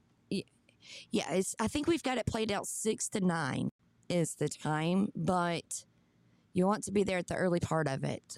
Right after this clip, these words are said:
Um, i-, it's gonna be amazing. Um, the things that have been put together for even that as well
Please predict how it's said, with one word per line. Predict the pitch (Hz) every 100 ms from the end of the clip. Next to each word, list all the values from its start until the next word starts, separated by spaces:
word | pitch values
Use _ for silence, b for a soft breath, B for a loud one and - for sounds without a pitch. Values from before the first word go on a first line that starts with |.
| -
Um, | 165 165 151 143 139 - _ _ _ _ _ _ -
i-, | 208
it's | 214 -
gonna | 254 220
be | 175
amazing. | 139 120 113 104 110 - 175
Um, | 185 185 175 175 - - B B B B B B B _
the | 233 208
things | - 226 220 -
that | 208 180 170 170 - - - _ _ _ _ _ _ _ _ _ _ _ -
have | 208 196
been | 190 190
put | 170 175
together | - 165 156 165 165
for | - -
even | 151 151 151
that | 147 151 151
as | 143 -
well | 139 135 135 143 143